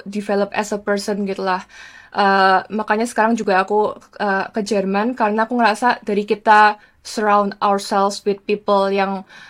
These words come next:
punya cara thinking yang berbeda, kita tuh beneran kayak nge-challenge diri kita buat kayak go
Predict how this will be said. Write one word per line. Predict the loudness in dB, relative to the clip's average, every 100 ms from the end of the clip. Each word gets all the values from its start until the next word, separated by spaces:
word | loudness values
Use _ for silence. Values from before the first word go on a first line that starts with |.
| -14
punya | -4 -2 -2
cara | 0 0 0
thinking | -4 -4 -6 -6 -8
yang | -4 -2 -2
berbeda, | 0 2 2 2 2 0 -2 -2
kita | -2
tuh | 0
beneran | 0 0 -2 -4
kayak | -4 -4 -6
nge-challenge | -4 -4 -4 -4
diri | -4 -4
kita | -2 -2 0 0 0
buat | -4 -6 -6
kayak | -6 -6 -8 -6
go | 0